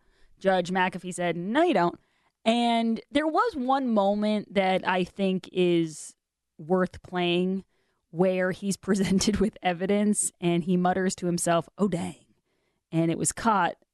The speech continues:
on the hot mic, or not the hot mic, but it was caught on, you know, we have the audio, and Jared said, "It's pretty good. Like, we can hear it, right?" So we will get to that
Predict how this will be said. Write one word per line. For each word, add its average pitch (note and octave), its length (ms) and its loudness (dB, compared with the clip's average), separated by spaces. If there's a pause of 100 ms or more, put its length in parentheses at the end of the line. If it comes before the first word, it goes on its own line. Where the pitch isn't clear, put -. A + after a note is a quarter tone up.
(180)
on F3+ 160 2
the E3+ 80 0
hot E3+ 200 -2
mic, E3 380 -2
or F3+ 80 -2
not G#3 160 4
the E3+ 60 -10
hot E3 240 -2
mic, D#3+ 160 -8
but E3+ 100 -4
it F3+ 60 2
was E3+ 120 -2
caught F#3+ 320 -2
on, D#3+ 440 -4
you E3+ 140 -6
know, D#3 200 -6
we E3 140 -4
have E3+ 200 -2
the D#3+ 120 -6
audio, D#3+ 440 -2
and D#3 160 -8
Jared G#3+ 280 0
said, A3+ 100 0
"It's A3 80 -6
pretty F4 200 2
good. G3+ 200 0
Like, E3 140 -4
we G#3+ 60 2
can F3+ 100 -6
hear F#3 240 0
it, - 80 -10
right?" G#3 320 0 (420)
So G#3+ 320 2
we G#3 220 4
will A3+ 160 2
get F#3 220 -2
to E3+ 80 -8
that F3 260 0